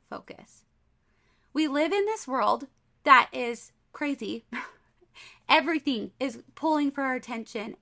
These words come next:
Everything is trying to grab us and have our focus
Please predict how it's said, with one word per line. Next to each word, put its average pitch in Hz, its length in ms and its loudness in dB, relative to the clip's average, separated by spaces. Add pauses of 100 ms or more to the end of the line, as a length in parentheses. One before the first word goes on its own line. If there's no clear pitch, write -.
Everything 302 600 -4
is 226 160 -14
trying 285 340 -2
to 247 120 -10
grab 277 680 -4
us 214 320 -4
and 226 160 -12
have 254 480 0 (500)
our 311 220 2
focus 247 640 -6